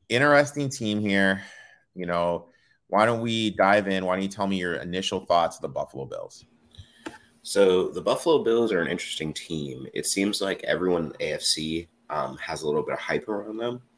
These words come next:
Speaker 2: and especially the Bills. Um, they're the preseason favorites to win the Super Bowl. I looked earlier today, plus six hundred as the favorite. Um, it seems like all the other A F C teams, they have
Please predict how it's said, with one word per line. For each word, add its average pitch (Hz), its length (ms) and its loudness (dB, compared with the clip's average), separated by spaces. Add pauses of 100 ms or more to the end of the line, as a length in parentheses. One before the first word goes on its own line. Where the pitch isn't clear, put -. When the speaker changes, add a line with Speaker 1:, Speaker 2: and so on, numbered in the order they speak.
(120)
Speaker 2:
and 80 100 -4
especially 82 480 -2
the 73 80 -8
Bills. 69 480 -4
Um, 65 180 -12
they're 69 120 -8
the 67 80 -14
preseason 71 580 -6
favorites 69 460 -8
to 67 60 -16
win 65 100 -12
the 65 40 -16
Super - 300 -4
Bowl. 65 340 -8
I - 60 -4
looked - 260 -6
earlier 65 300 -2
today, 69 400 -4
plus - 320 -4
six - 180 -8
hundred 71 380 -8 (580)
as 76 140 -8
the 71 60 -10
favorite. 76 500 -2 (560)
Um, 78 600 2 (520)
it 104 60 2
seems 156 240 6
like 156 100 8
all 127 200 4
the 120 100 4
other - 180 4
A - 140 2
F - 120 2
C - 280 -4
teams, 127 540 0
they - 180 -4
have 87 340 0